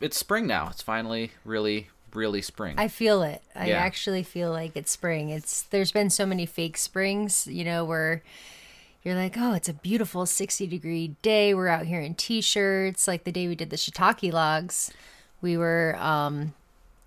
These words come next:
Speaker 2: you know, just barefoot and
Speaker 1: Shirts off.
Speaker 2: Yeah.
Speaker 1: Getting those s-, sun rays. Yeah, we did. We were able to do how many? Like,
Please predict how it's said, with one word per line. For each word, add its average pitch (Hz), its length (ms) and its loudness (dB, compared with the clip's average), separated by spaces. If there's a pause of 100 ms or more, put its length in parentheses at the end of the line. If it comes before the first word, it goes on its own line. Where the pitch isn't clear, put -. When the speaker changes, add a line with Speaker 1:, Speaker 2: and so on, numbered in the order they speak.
(840)
Speaker 2:
you 214 120 0
know, 160 260 0
just - 460 0
barefoot 165 800 2
and 160 480 -4
Speaker 1:
Shirts 101 320 -2
off. 101 380 6
Speaker 2:
Yeah. 165 360 -2
Speaker 1:
Getting 92 180 -2
those 95 360 -4
s-, - 180 -10 (240)
sun 101 300 -4
rays. 101 420 -2 (480)
Yeah, 143 180 10
we 123 140 4
did. 127 320 6
We 117 120 -2
were 127 60 4
able 123 200 2
to 120 140 -4
do 113 520 2 (600)
how - 120 -6
many? 101 380 -8
Like, 90 260 -6